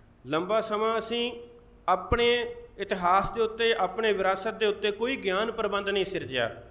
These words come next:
ਹੁਣ ਜੇ ਅਸੀਂ ਇਹਨੂੰ ਡਿਸਕਸ਼ਨ ਦੇ ਰੂਪ ਵਿੱਚ ਢਾਲ ਰਹੇ ਹਾਂ, ਤਾਂ ਫਿਰ ਸਾਨੂੰ ਇਹਦੇ ਉਹ ਸੂਤਰ ਤਲਾਸ਼ ਕੇ ਦੇਣੇ ਪੈਂਦੇ ਹਨ,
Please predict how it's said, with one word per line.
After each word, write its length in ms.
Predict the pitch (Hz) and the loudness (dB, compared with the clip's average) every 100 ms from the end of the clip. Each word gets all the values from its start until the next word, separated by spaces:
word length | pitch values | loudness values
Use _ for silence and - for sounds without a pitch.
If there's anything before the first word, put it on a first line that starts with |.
| - - - | -20 -12 0
ਹੁਣ 140 | 202 | 0
ਜੇ 160 | 214 220 | 2 0
ਅਸੀਂ 220 | 214 220 | 0 -2
ਇਹਨੂੰ 200 | 214 208 | 0 0
ਡਿਸਕਸ਼ਨ 460 | 190 - 196 226 214 | -2 -6 -6 -6 -4
ਦੇ 80 | |
ਰੂਪ 160 | 202 185 | -2 -2
ਵਿੱਚ 280 | 190 190 190 | -4 -6 0
ਢਾਲ 200 | 175 151 | 2 2
ਰਹੇ 180 | 165 165 | 0 -2
ਹਾਂ, 240 | 156 139 - - - - | -4 -6 -10 -20 -12 -2
ਤਾਂ 120 | 185 | 0
ਫਿਰ 220 | 190 208 | 2 0
ਸਾਨੂੰ 380 | 208 196 190 196 | 2 2 2 2
ਇਹਦੇ 180 | 190 196 | 2 0
ਉਹ 160 | 190 | 0
ਸੂਤਰ 380 | 185 185 - 220 | 2 0 0 -2
ਤਲਾਸ਼ 360 | 196 175 165 - | -2 -2 -2 -4
ਕੇ 100 | 175 | -2
ਦੇਣੇ 220 | 156 160 | -2 -2
ਪੈਂਦੇ 300 | 160 139 151 | -2 -2 -2
ਹਨ, 240 | 139 123 | -2 -4